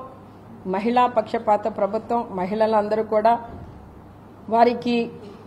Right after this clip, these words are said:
మంచి సంరక్షణ ఇవ్వాలి, మంచి సంక్షేమాన్ని ఇవ్వాలి అనే మంచి లక్ష్యంతో గౌరవ ముఖ్యమంత్రి వర్యులు పనిచేస్తున్నారు.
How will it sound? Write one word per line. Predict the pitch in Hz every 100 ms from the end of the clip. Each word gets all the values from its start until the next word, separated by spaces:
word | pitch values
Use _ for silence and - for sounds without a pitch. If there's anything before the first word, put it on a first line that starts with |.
| - 202
మంచి | 220 220 254 220 - - - -
సంరక్షణ | 202 214 240 240 233
ఇవ్వాలి, | 226 214 233 240 254 - - - - - - - - 185
మంచి | 196 208
సంక్షేమాన్ని | 196 202 214 247 247 247 240
ఇవ్వాలి | 226 240 240 254 - - - - - - - - - - - - - -
అనే | 226 247
మంచి | 220 247 262 262 220 - - - - - - - - - - -
లక్ష్యంతో | 208 220 302 302 302 262 - - - - - - - 208
గౌరవ | 233
ముఖ్యమంత్రి | 233 220 233 233 220 214
వర్యులు | 214 220
పనిచేస్తున్నారు. | 220 196 202 220 220 226 226 240